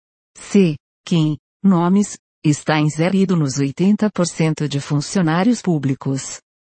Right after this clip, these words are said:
D. Com fundamento no que o interpelado afirma, e outra coisa, oitenta por cento dos funcionários públicos são vagabundos.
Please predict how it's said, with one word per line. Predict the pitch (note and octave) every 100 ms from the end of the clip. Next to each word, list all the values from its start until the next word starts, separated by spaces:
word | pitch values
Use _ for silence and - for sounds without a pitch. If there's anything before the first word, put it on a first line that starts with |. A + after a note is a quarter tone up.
| _ _
D. | F#3 F3+ F#3 C#3+ - _ _
Com | E3+
fundamento | D#3+ E3+ D3+ D#3+ F#3+ G3+ F#3+ D#3+
no | E3+
que | -
o | G3 D#3+ C#3 _ _ _ _ _ _
interpelado | C#4 C#4+ C#4 - A#3 F#3 D#3+ F3 E3
afirma, | D#3 F#3+ F#3 C#3 C3+ _ _ -
e | D#3+
outra | D3+ F#3 A3
coisa, | - G#3+ G#3 D#3
oitenta | D3+ D3 F3 G#3 G#3+ G#3+
por | C4
cento | - A#3+ B3 F3+
dos | C#3 C#3
funcionários | - C#3+ - E3 D3 E3+ A3 A#3
públicos | - A3 A3+ G3 D3+
são | - F3+ F3+
vagabundos. | F#3 G3 A3 E3+ E3 D#3 C3+ C3 -